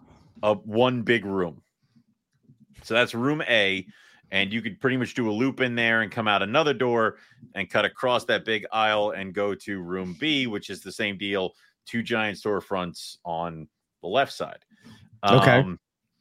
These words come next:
Speaker 1: I was right inside of the door of room A.
Speaker 2: Mm-hmm.
Speaker 1: You turn right, and then it started with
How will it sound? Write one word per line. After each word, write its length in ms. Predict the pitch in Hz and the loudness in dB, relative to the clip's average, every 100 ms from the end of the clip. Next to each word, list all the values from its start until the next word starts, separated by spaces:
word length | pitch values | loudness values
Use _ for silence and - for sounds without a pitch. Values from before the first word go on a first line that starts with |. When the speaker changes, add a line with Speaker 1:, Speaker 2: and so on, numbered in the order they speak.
| _ _ _ - | _ _ _ 2
Speaker 1:
I 260 | 113 175 | 4 6
was 600 | 180 113 98 98 90 - - | 4 2 2 0 -4 -12 -16
right 440 | 104 98 120 131 | -6 2 4 2
inside 640 | 120 123 107 - 110 107 104 | -2 -6 -6 0 4 4 2
of 340 | 104 90 - - _ - | 0 -2 -8 -20 _ -6
the 100 | 98 | -2
door 440 | 117 110 104 107 | 2 2 4 2
of 200 | 98 85 | 0 -2
room 200 | 101 104 | -2 -2
A. 460 | 92 104 123 160 - _ _ 151 | 2 4 4 0 -6 _ _ 4
Speaker 2:
Mm-hmm. 320 | 135 127 127 - _ _ _ 104 | 8 8 6 2 _ _ _ -10
Speaker 1:
You 60 | |
turn 260 | 95 143 117 | 0 2 4
right, 300 | 120 151 170 | 4 4 2
and 160 | 104 101 | -4 -4
then 100 | 104 | -4
it 140 | 101 | -6
started 460 | - 117 107 101 90 | -4 0 2 0 -2
with 320 | 95 101 92 | 0 0 0